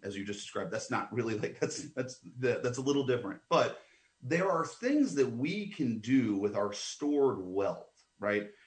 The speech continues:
When we have a lot of stored wealth that doesn't necessarily do a lot for our communities,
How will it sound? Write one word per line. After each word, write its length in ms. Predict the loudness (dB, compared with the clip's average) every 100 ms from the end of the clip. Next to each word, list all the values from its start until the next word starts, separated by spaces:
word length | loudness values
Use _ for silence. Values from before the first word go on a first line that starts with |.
| _
When 160 | 0 2
we 100 | 2
have 180 | 0 2
a 100 | 2
lot 600 | 2 0 0 2 4 2
of 120 | 0
stored 480 | -6 -4 -2 -2 -2
wealth 320 | -2 -4 -6 _ _
that 160 | -10 -4
doesn't 380 | -2 0 0 0
necessarily 960 | 2 0 -2 -6 -6 -4 0 0 -2
do 280 | -4 -4 -2
a 20 |
lot 400 | -2 0 0 -2
for 140 | -4 -4
our 80 |
communities, 680 | -4 -4 -2 -2 -2 -4 -6